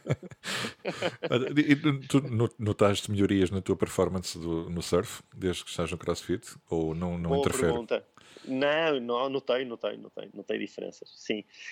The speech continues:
Speaker 2: notei diferenças. Eh, pá, o surf é um desporto, eh, exigente, eh, em termos de resistência física.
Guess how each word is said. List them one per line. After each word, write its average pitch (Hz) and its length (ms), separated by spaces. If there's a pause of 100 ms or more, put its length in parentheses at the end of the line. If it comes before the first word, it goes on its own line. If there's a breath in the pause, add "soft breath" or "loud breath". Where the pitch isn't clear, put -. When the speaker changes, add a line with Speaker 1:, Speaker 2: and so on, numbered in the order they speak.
(180 loud breath)
Speaker 2:
notei 123 260
diferenças. 131 760 (680 loud breath)
Eh, 120 560 (120)
pá, 117 140
o - 40
surf - 300
é 156 40
um 143 40
desporto, - 500 (480)
eh, 127 260
exigente, 143 960 (180)
eh, 127 840
em 135 160
termos 131 460
de 135 400 (500 loud breath)
resistência 123 920
física. 113 600